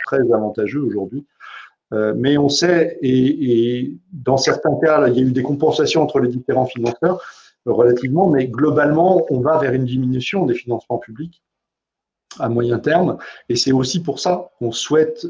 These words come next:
euh, diversifier et muscler notre capital issu, euh, de, de, de, de la mise de fonds privés, qu'elle soit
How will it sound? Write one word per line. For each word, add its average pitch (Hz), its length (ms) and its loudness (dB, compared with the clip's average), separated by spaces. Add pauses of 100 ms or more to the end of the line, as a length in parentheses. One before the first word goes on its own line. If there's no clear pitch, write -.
(160)
euh, 120 560 2
diversifier 160 920 0 (140)
et 131 80 0
muscler 151 640 2
notre 123 280 -2
capital 131 600 0
issu, 147 480 -6
euh, 107 1120 -2 (540)
de, 113 320 0
de, 110 240 -2
de, 113 120 2
de 110 340 -2
la 117 80 2
mise 123 180 2
de 113 100 2
fonds 143 240 0 (380)
privés, 170 280 4
qu'elle - 160 2
soit - 200 2